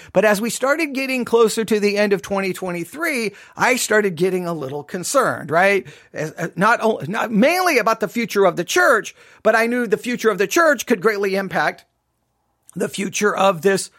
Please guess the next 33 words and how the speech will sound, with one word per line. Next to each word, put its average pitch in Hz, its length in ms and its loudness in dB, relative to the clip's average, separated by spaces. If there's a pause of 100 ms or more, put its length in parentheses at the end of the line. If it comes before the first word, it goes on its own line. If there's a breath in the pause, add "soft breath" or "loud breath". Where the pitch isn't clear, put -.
(240 soft breath)
podcast. 226 640 0
And 285 160 2
if 254 80 0
I'm 262 140 4
being 247 240 4
honest 339 360 4
with 202 220 2
you 220 200 -2
in 208 120 -2
a 226 40 4
very 226 220 2
self-, - 260 -2 (120)
selfish 302 480 -2
way, 185 280 2 (720 soft breath)
the 226 100 4
future 294 640 0
of 233 220 0
my, 220 440 0 (280 loud breath)
of 233 120 2
my 214 200 4
mortgage. 226 680 2
How 285 160 4
am 294 80 4
I 285 80 4
gonna 240 220 2
pay 233 180 4
my 190 220 4
mortgage? 262 500 2
How 269 180 4
am 269 120 4
I 247 80 4
going 240 280 2
to 208 160 2